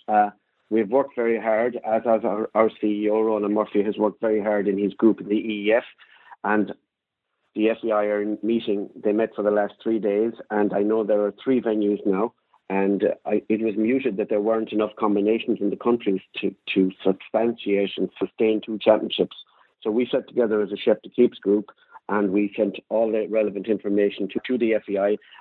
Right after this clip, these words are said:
and we lobbied really, really hard. And we're very, very hopeful now that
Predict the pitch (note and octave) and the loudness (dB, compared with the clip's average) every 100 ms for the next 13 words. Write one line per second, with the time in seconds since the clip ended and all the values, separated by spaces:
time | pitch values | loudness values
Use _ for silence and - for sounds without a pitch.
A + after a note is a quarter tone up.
0 | - A2 A2 A2 A2 G2+ A#2 A2+ A2+ A2+ | -6 -2 0 0 0 -2 0 0 0 0
1 | A2 G#2+ A2 G2+ F#2 _ _ - G2 A2 | 0 0 2 2 -2 _ _ -8 -4 -2
2 | G2+ B2 A2+ A#2 A2 A#2 A2 G#2+ G#2 G2+ | 0 0 0 -2 -2 -2 -2 0 0 -2
3 | F#2+ | -6